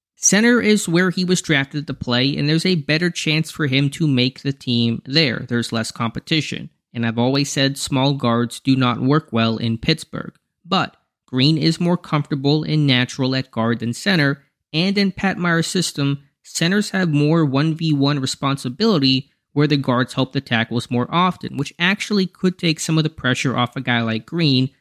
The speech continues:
in handling bull rushes. Ultimately, thinking about it some more, I think center is the best spot for him. Not that he's great or projecting well at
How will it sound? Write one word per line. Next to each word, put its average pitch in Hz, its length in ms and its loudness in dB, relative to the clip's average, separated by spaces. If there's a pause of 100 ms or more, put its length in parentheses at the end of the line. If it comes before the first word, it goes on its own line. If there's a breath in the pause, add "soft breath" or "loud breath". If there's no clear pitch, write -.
(160)
in 147 160 0
handling 117 440 0
bull 175 220 0
rushes. - 520 -6 (180)
Ultimately, 208 760 4
thinking 196 460 -2
about 175 280 0
it 180 100 -10
some 180 160 -2
more, 151 580 2
I 139 100 -2
think 151 220 -2
center 151 400 0
is 156 380 0
the 156 80 -6
best 135 300 -2
spot 120 400 -2
for 123 100 -6
him. 123 240 0
Not 117 240 -4
that 147 120 -6
he's 160 200 0
great 135 380 2
or 127 120 -2
projecting 123 720 -2
well 120 400 0
at 120 160 -6